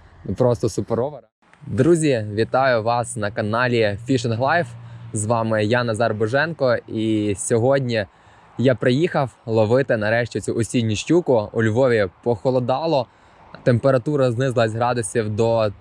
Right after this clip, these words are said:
тринадцяти-п'ятнадцяти в день, дощі. І це якраз той,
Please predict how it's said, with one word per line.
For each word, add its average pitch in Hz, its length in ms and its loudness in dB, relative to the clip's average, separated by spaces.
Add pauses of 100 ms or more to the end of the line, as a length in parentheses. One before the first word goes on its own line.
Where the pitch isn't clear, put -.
(120)
тринадцяти-п'ятнадцяти 127 1200 -2
в 113 100 -2
день, 156 400 0 (280)
дощі. 123 680 2 (340)
І 113 560 2
це 139 120 0
якраз 123 380 0 (120)
той, 127 360 2